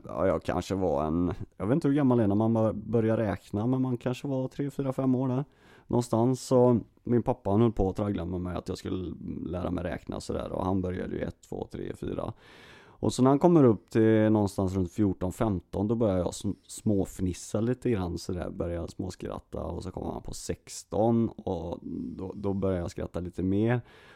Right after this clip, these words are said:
Och så säger han sjutton, och då kan jag knappt hålla mig. Det, det är så nästan så att, eh, tårarna kommer från ögonen, och så säger, kommer han till arton,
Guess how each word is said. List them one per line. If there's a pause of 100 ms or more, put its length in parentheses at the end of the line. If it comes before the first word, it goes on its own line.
(140)
Och
så
säger
han
sjutton,
och
då
kan
jag
knappt (200)
hålla
mig.
Det,
det
är
så
nästan
så
att,
eh,
tårarna
kommer
från
ögonen,
och
så
säger, (120)
kommer
han
till (120)
arton,